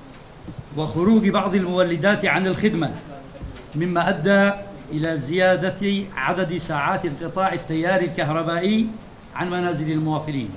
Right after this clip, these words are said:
ولأننا نعيش معاناة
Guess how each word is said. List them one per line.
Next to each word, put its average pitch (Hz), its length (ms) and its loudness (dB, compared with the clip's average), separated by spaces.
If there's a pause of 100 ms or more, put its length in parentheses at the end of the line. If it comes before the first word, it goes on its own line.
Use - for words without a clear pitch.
(1500)
ولأننا 202 600 6
نعيش 208 380 4
معاناة 196 520 2